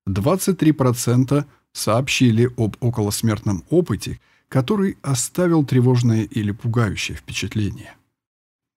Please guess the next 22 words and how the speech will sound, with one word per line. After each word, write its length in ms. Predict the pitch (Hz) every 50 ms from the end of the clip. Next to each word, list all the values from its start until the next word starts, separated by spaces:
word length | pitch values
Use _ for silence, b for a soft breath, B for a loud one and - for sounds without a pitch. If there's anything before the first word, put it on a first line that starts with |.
| _ _ _ _ _ -
Доктор 460 | 104 147 202 185 - 185 175 156 -
Роулингс, 760 | - 139 175 196 190 151 120 92 98 - - - - - - -
кардиолог, 680 | - 151 135 127 117 120 127 151 170 165 143 135 123 -
упомянутый 600 | 135 120 120 113 117 135 135 123 117 107 - 104
в 60 | 98
главе 320 | 107 113 110 110 110 110 104
три, 340 | - 113 117 135 151 147 - _ _ _ _ _ _ _
вернул 540 | - 104 143 180 165 160 196 233 233 165 120
к 80 | 113
жизни 320 | 101 123 165 147 123 117 104
пациента, 560 | - 110 - - 117 123 165 190 147 113 98
у 80 | 95
которого 420 | - 107 110 - 180 185 165 147 135
были 280 | 123 123 131 123 113
видения 680 | 104 101 104 98 104 120 120 113 110 113 113 104 104 - -
ада, 440 | 135 127 113 98 - 120 - - - _ _ _ _ _ _
которые 460 | - 127 123 120 139 160 196 214 208 180
он 160 | 147 151 156
впоследствии 720 | - - 143 139 123 - 95 92 104 113 - - 123 117
не 140 | 117 120 123
смог 320 | 120 - 110 95 90 -
вспомнить. 680 | - - - - 110 98 80 73 76 - - - -